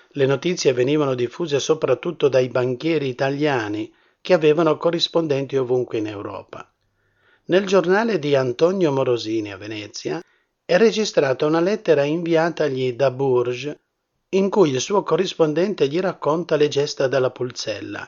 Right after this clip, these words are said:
e anzi vi si annota questo gustoso particolare. Un inglese che si chiamava Lawrence Trent, persona franca e discreta, prendendo in esame quanto dicono nelle loro lettere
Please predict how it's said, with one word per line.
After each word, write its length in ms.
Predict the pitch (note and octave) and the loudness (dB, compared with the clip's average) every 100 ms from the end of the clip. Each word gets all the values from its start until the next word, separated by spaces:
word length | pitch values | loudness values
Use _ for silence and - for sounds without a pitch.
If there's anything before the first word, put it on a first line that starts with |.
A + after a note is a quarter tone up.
| - _ | -18 _
e 140 | - F#3 | -2 0
anzi 580 | D3 A#2 A2 A#2+ G#2+ - _ _ | 0 -2 -6 -8 -8 -12 _ _
vi 100 | F3 | -6
si 140 | - | -2
annota 380 | G#3 F#3 F#3+ F#3+ | 0 2 2 0
questo 320 | - E3 D#3 | -2 -2 -2
gustoso 500 | C3+ C3+ - C#3+ B2+ | -4 -6 -4 -2 -2
particolare. 920 | A#2 A2 - G#2 A2 G#2 - - - _ _ _ _ _ _ _ _ _ _ _ _ _ _ _ _ _ _ _ _ | -6 -8 -8 -10 -10 -8 -12 -14 -18 _ _ _ _ _ _ _ _ _ _ _ _ _ _ _ _ _ _ _ _
Un 180 | G3+ F3 | 2 4
inglese 480 | C#3+ A#2+ D3+ F#3 D3+ | 4 4 4 4 2
che 120 | A#2+ | 0
si 180 | A2 E3+ | -4 -4
chiamava 460 | - A#2 C3 C3+ A#2 | -4 -2 -2 -2 -2
Lawrence 760 | A2 B2+ B2 B2 A#2 - C#3 | -2 -2 -2 -2 -2 -4 -6
Trent, 640 | - F3+ F3 C#3+ C3 A#2+ - _ | 0 4 4 2 -2 -4 -6 _
persona 540 | C3 A2+ - D#3+ B2+ | -4 -2 2 2 2
franca 480 | - D#3 C3 A2 - | 2 2 4 0 -8
e 80 | A2+ | -8
discreta, 760 | B2+ - C3 G2 G2+ A#2+ B2+ | -8 -6 -6 -6 -10 -12 -12
prendendo 520 | - D3 D3 F3+ E3+ | 0 2 6 4 6
in 120 | C#3 B2+ | 4 4
esame 440 | B2 D#3 F3 B2+ | 2 0 0 0
quanto 380 | D#3+ E3 - B2 | 0 0 0 -2
dicono 760 | A#2+ D3+ - C#3 C3 B2+ - - | -2 -8 -6 -2 0 -2 -4 -10
nelle 340 | A#2+ A2 G2+ | -10 -8 -6
loro 240 | A#2 B2 G#2 | -4 -4 -4
lettere 720 | A#2+ C3 _ B2 B2 A#2+ | -8 -8 _ -4 -2 -4